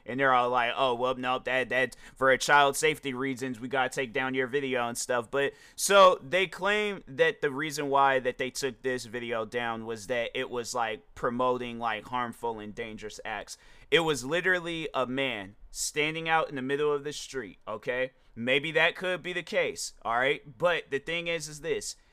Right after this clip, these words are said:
It wasn't even a busy, like, street. It wasn't like cars was flying up and down the street. And I'm pretty sure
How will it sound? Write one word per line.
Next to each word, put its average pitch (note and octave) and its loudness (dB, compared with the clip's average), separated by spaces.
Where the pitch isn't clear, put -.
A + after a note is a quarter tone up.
It E3 -2
wasn't F3 2
even E3 -6
a A#2 -4
busy, D3 -6
like, C3+ 2
street. C#3+ -6
It A#2+ -4
wasn't D#3+ 0
like C#3+ 2
cars D3+ 2
was B2+ -4
flying C#3+ -2
up C3+ -4
and C3 -8
down C3 -4
the G#2+ -12
street. C#3+ -8
And C3+ 0
I'm F#3 4
pretty F3+ -2
sure D#3 0